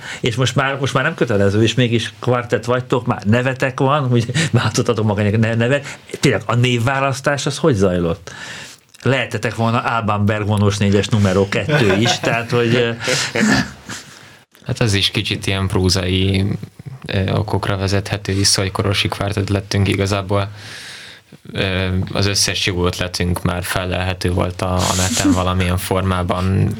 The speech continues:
Speaker 2: mint létező, ö, ö, együttesnek a, a címkéje, neve,
Speaker 1: Mhm.
Speaker 2: azonosítója. <laughs> Szóval, ö, egy idő után meguntuk az ötletelést, és akkor azt mondtuk, hogy na jó, akkor legyen Korosi Kvartett.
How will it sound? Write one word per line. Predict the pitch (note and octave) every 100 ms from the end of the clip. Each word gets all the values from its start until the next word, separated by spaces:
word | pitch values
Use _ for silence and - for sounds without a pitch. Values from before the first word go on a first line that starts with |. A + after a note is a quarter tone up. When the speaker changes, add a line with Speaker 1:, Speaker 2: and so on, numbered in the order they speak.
| -
Speaker 2:
mint | G2 F#2 F#2
létező, | G2 F#2 F#2 F#2 F#2+ F#2 F#2+
ö, | G2 F#2 F#2+ F#2+
ö, | F#2 G2 G#2 - - - _
együttesnek | - G2 F#2 F#2+ - F#2 - F#2+ -
a, | G2 G#2+ - - - - - - - - - - _ - -
a | F#2 F2+ F#2+ F#2 - - - -
címkéje, | - - F2+ F#2 F#2+ F#2+
neve, | F#2 F2+ G2+
Speaker 1:
Mhm. | A#2+ B2 - - - - - - - _ -
Speaker 2:
azonosítója. | A2+ G2 F#2 F2+ G2 G2+ G#2+ G#2 G#2+ -
<laughs> | A2+ G2 - - D3+ - - -
Szóval, | - G#2 F#2 F#2 F#2+
ö, | F#2+ F#2+ F#2+ F#2+ F#2+ G#2 - -
egy | G#2 G2
idő | F#2+
után | F#2+ F#2+
meguntuk | F#2+ F#2 G2+ F2 -
az | F2+
ötletelést, | G2 - F#2 F#2+ F2+ F#2
és | - -
akkor | - -
azt | F#2+
mondtuk, | F#2 F2+ F2+
hogy | -
na | G2
jó, | G2 F#2+
akkor | F#2+ - F#2
legyen | F2+ F#2
Korosi | F#2+ - G#2+ -
Kvartett. | - - G#2 G#2 G#2